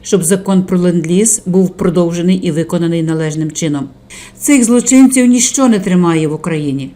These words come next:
Вони накралися і сидять уже на валізах.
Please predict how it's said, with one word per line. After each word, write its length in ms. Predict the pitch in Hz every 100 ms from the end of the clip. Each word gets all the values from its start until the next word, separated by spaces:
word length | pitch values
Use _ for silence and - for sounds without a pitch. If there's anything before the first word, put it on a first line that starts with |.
| - - -
Вони 260 | 233 247
накралися 760 | 247 240 - 226 226 226 220 233
і 200 | - 226
сидять 480 | - 202 202 196 190
уже 220 | 170 185
на 140 | 170
валізах. 440 | 160 175 160 139